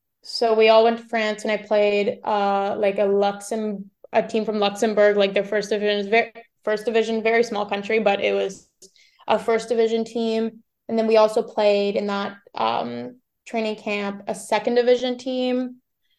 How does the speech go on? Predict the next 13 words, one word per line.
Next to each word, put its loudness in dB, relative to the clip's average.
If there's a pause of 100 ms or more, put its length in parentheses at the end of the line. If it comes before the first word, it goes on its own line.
from 0
France. 0 (140)
So 4
we 4
kinda -2
just, -2 (580)
and 2
we 0
j-, -6
most 2
recently -2
played 0
another, 0